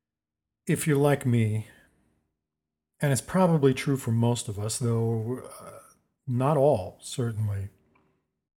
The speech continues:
If you're like me, you naturally detest arrogance. But mostly what that means is that you detest it in other people, if you're like me. It's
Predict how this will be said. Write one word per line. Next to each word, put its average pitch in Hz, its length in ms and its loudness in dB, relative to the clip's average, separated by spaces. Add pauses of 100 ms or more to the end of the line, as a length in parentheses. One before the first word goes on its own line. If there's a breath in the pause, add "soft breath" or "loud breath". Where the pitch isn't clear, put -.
(500)
If 135 140 -4
you're 143 120 2
like 131 300 4
me, 123 200 2
you 113 160 2
naturally 110 520 0
detest 98 680 -4
arrogance. 92 560 -4 (1120)
But 151 160 -6
mostly 175 440 10
what 131 160 4
that 123 140 0
means 139 360 4
is 113 260 2
that 139 140 -2
you 139 120 -2
detest 117 520 -2
it 113 100 0
in 113 120 2
other 110 200 0
people, 113 500 -6 (1080)
if 120 160 -4
you're 113 100 -4
like 101 300 -10
me. 98 260 -6 (2000)
It's - 220 0